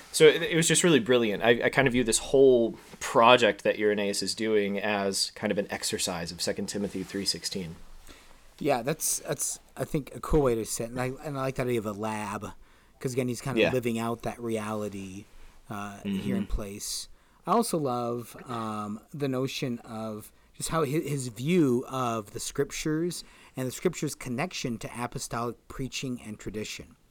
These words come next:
Speaker 2: which I think is something
Speaker 1: Mm.
Speaker 2: you zoomed into as well. Uh, 'cause it is a very
Speaker 1: Mm-hmm.
Speaker 2: Catholic, uh, understanding of the scriptures, right? That it's
Speaker 1: Yeah.
Speaker 2: not, uh, simply that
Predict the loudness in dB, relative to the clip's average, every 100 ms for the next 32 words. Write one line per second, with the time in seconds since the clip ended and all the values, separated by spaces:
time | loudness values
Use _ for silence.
0 | _ -20 -20 _ _ -8 -2 -2 0 0
1 | 2 2 2 4 2 0 -4 -4 -4 -2
2 | -4 -4 -6 -6 -4 -4 -8 -12 -8 -6
3 | -6 -10 -16 -20 _ _ _ -8 -4 0
4 | 2 2 2 2 0 0 -2 0 0 -2
5 | -4 -8 -12 -20 _ _ _ -8 -4 -4
6 | -4 -6 -8 -4 -2 -2 -4 -6 -4 -4
7 | -4 -4 -4 -2 -2 -4 -10 -12 -12 -10
8 | -6 -6 -6 -12 -16 -16 -14 -14 -18 -20
9 | -20 -8 -6 -4 -4 -4 -2 0 0 0
10 | -4 -8 -18 -20 -8 -4 -4 -4 -6 -2
11 | -2 -2 -4 -6